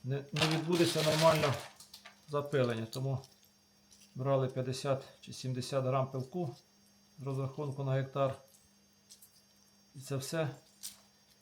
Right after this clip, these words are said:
дозапилювали. Ця процедура займає там буквально півгодини. Виїзд в сад, висипали пилок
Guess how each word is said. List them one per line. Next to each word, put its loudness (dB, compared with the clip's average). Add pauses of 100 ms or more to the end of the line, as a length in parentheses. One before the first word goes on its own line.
(340)
дозапилювали. 0 (4000)
Ця -6
процедура -2
займає 2
там -2
буквально 0 (1200)
півгодини. 0 (460)
Виїзд -2
в -14
сад, -2 (880)
висипали -2
пилок -2